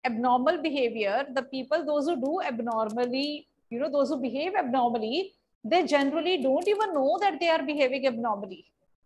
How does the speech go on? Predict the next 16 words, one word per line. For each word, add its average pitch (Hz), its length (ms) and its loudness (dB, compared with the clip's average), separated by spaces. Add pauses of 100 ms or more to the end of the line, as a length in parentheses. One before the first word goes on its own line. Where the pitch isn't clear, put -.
(180)
They 285 80 2
don't 339 260 2
even 427 180 2
know 403 160 2
this. - 420 -4 (880)
It 311 160 0
is 392 220 2
the 403 280 2
other 339 260 4
people 403 280 4
who 349 340 2
take 285 260 0
them 302 200 2
to 302 100 -4
the 277 140 -2
psychiatrist. 233 840 -6